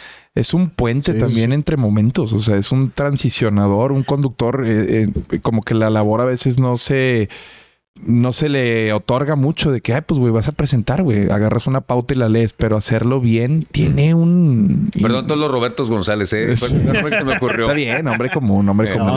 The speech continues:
Speaker 2: No, no, y, y
Speaker 3: Mm.
Speaker 2: sobre todo mantener la emoción, la emoción que quieres
Speaker 1: Ya, si
Speaker 2: que
Speaker 1: le
Speaker 2: se
Speaker 1: metes
Speaker 2: vea.
Speaker 1: emoción, eres que eres un crack en eso, güey, pero con que sea ameno y digerible,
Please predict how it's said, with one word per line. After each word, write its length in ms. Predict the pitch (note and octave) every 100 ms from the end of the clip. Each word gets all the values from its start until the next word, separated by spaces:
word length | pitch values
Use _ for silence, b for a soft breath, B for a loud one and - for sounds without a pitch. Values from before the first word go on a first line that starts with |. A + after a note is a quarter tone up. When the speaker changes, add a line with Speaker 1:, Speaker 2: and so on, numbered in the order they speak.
| B2+
Speaker 2:
No, 120 | B2+
no, 100 | A2+
y, 160 | A2 G#2+
y 40 |
Speaker 3:
Mm. 120 | -
Speaker 2:
sobre 240 | - A#2 A2
todo 160 | B2
mantener 320 | C3+ A#2+ A#2
la 80 | B2
emoción, 480 | C#3+ A2 - C3 F#2+
la 120 | A#2
emoción 280 | A2+ A2+ C3
que 140 | B2 E3
quieres 480 | C3 C#3 D3 - -
Speaker 1:
Ya, 240 | G3 B3
si 80 | -
Speaker 2:
que 60 | G3+
Speaker 1:
le 40 |
Speaker 2:
se 40 | D#3
Speaker 1:
metes 180 | E3+ F3
Speaker 2:
vea. 60 |
Speaker 1:
emoción, 260 | F3+ C#3 E3+
eres 160 | D3 -
que 60 |
eres 180 | D3 C3
un 80 | C#3
crack 320 | A#2+ B2 -
en 140 | A2+
eso, 200 | G2+ -
güey, 140 | G2+ G2
pero 220 | G#2 G2+
con 220 | - A2+
que 160 | G#2 A#2
sea 260 | - C#3+ D#3+
ameno 480 | D#3 D3 D3+ F3
y 100 | E3+
digerible, 760 | B2 A#2 - G#2+ A#2+ C3+ F3